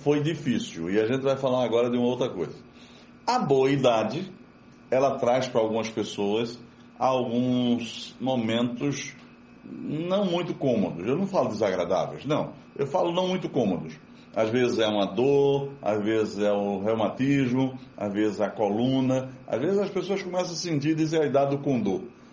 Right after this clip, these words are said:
né? No seu caso, ainda mais especial, e certamente algumas pessoas estão nos assistindo, vão ver isso, que na verdade, no seu caso, nós temos uma poliomielite aos doze anos de idade.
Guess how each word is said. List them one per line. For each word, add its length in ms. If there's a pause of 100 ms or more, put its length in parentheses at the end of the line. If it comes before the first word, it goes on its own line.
(140)
né? 320 (180)
No 300
seu 240
caso, 680
ainda 340
mais 300
especial, 760 (300)
e 60
certamente 680
algumas 280
pessoas 400
estão 120
nos 160
assistindo, 460 (400)
vão 200
ver 240
isso, 220
que 100
na 140
verdade, 520 (300)
no 200
seu 200
caso, 520 (240)
nós 240
temos 320
uma 300
poliomielite 1120 (280)
aos 280
doze 520
anos 160
de 60
idade. 460